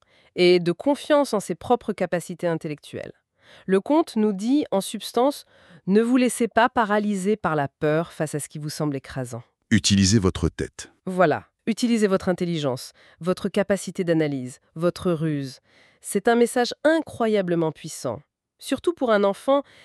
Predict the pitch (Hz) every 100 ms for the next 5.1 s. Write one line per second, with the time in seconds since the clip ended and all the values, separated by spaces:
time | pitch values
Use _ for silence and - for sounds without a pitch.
0 | _ - 185 196 196 185 185 170 156 220
1 | - 170 143 - _ 165 - 214 - 196
2 | 170 151 151 151 151 156 151 147 170 147
3 | 120 - _ _ _ _ 220 208 226 208
4 | 196 202 202 - 185 165 160 143 - -
5 | -